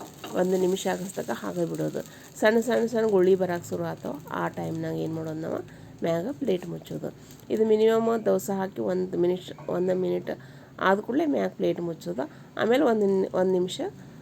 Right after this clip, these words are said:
ಬೇಯಿಸ್ಕೊಂಡು ತಕ್ಕೋದು. ಈ ರೀತಿಯಾಗಿ ದೋಸೆ ನೋಡ್ರಿ ಎಷ್ಟು ಚಂದ ಸಾಫ್ಟ್ ಐತಿ. ಮ್ಯಾಗ ಫುಲ್ ಡ್ರೈ ಆಗೋಸ್ತಕ ಬೇಯಿಸ್ಕೊಳ್ಳೋದು. ನೀವು ತುಪ್ಪ ಹಚ್ಚಿರಿ ಅಥವಾ ಬೆಣ್ಣೆ ಹಚ್ಚಿರಿ ಅಥವಾ ಎಣ್ಣೆ ಹಚ್ಕೊಂಡು ಬೇಯಿಸ್ಕೋಬೋದು. ಆಮೇಲೆ ಇನ್ನೊಂದು ಇದ್ರೊಳಗೆ ಏನಂದ್ರೆ,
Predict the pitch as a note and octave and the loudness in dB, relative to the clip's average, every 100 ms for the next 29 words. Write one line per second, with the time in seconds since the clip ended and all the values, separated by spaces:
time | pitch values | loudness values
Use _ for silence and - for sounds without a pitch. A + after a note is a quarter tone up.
0 | - F#3 F3 - E3+ D#3+ D#3+ - D3+ C#3+ | -6 0 0 0 -6 -6 -8 -8 -8 -8
1 | - - - - - F#3 F3+ F3 E3+ D#3+ | -12 -16 -16 -8 0 2 2 0 -2 -4
2 | F#3+ - - - E3+ F3 E3+ E3 E3+ D#3+ | -4 -2 2 2 2 0 -4 -4 -4 -4
3 | D#3 E3+ F3 E3+ D#3+ - E3+ D#3 F3+ D#3+ | -4 -6 -4 -6 -8 -6 -8 -6 -4 -2
4 | E3 F3+ E3+ F3 F#3+ E3+ E3 E3 D#3+ - | -2 -4 -2 0 2 2 0 0 -4 -6
5 | - - C#3 - - - G3+ G3 - F3 | -10 -10 -12 -16 -20 -2 0 0 0 -4
6 | D#3+ D#3+ - - - F3 F3 F3+ - F3+ | -4 -6 -10 -20 -2 -2 0 -4 -2 -4
7 | F3 F3 F3 E3+ F3 E3+ F3 F3 E3+ E3 | -4 -4 -6 -4 -4 -2 -2 -2 -4 -6
8 | F3 E3+ E3+ D#3+ E3 E3+ - B3 E4+ C#3 | -8 -6 -4 -2 -2 -4 -4 -4 -2 0
9 | A3+ - F3 E3 D3+ - - - - - | -2 -2 -4 -4 -6 -6 -8 -18 -20 -20
10 | - - B3 B3 A3+ A#3+ A#3+ G#3+ G3 F#3+ | -4 2 4 4 4 4 4 4 4 4
11 | F#3+ F#3 D#3+ F3+ F#3 F#3 F3 F3 E3+ E3 | 4 2 0 4 4 4 2 2 0 -2
12 | A3+ F4+ - | -4 -6 -14